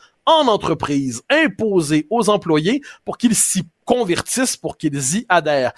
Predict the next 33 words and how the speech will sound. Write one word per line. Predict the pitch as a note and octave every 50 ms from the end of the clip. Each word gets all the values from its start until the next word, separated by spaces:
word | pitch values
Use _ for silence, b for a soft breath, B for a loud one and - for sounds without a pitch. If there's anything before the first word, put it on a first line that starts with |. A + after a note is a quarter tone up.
| B B B
Mais | D#3+ D#3
certaines | - - E4+ - - F#4+ G4 D4
personnes | - B3 G3 - - A#3+ A#3+ G#3+ F3
remettent | D#3+ D#3+ - - G#3 C4 C#4+ D4 D#4+ E4 C4+ - G#3+
en | F3+ D#3+
question | - - D#3+ - - - - G3+ G3 F#3
ces | - - F3 D#3+
formations | - F#3+ E3+ E3+ D#3+ D3+ - - F#3 F#3 G3 -
E | E3 D#3+
D | D3 D3 D3
I, | C#3+ F3+ B3+ D4+ B B B B B
et | A3
c'est | G#3 - -
le | A3 F3+
cas | - - - B3 B3+ B3+
de | G#3+ E3
notre | D#3+ D#3+ D#3 D#3+
invité | D#3+ D#3 D#3 A3+ B3+
Muriel | G#3 D#3 F3 G3
Catelier | G3 G3 - - E3 E3+ A#3+
qui | A#3+ -
a | E3
publié | - - B3 A3+ F#3+ F#3 F#3 E3+ F#3+ G#3+ A#3+ A#3+ - -
hier | G#3 G3 G3 G3+ G3 F#3 E3+ D3+ C#3
dans | C#3+ G3+ A#3
la | G#3 E3
presse | - - F3 G3+ B3 G#3 - B B B B B
une | F#3 F#3 F#3 F#3
lettre | G3 A3+ A#3 - -
pour | _ - D3+ -
se | - -
porter | E3+ - - G3 - - _ - A#3 B3+ C#4 b b b b b b _ _ _ -
à, | A3 A3 G#3+ G3+ G3+ G3 F#3+ F#3 E3+